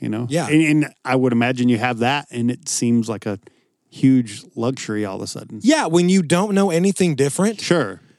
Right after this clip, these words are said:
Speaker 2: You know, and I've told this story on the podcast before, but, like, when I was, I don't know, I was, like, eleven or twelve or something,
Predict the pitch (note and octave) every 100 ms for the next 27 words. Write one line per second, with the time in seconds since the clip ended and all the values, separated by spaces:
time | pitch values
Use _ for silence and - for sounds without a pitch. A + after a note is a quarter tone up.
0 | _ F3+ G3+ F3 F#3 F3 G3 F3+ - F#3
1 | F3 E3 D#3+ E3 E3+ F3 E3+ - C3+ F#3+
2 | F3 B2+ C#3+ D3+ D3+ D#3 E3 B2 - -
3 | _ _ _ _ _ _ - F#3+ B2+ A#2+
4 | C#3+ D#3 D3 B2+ C#3 E3 B2 - C3+ C3+
5 | A#2 - G2+ G2+ F#2 F#2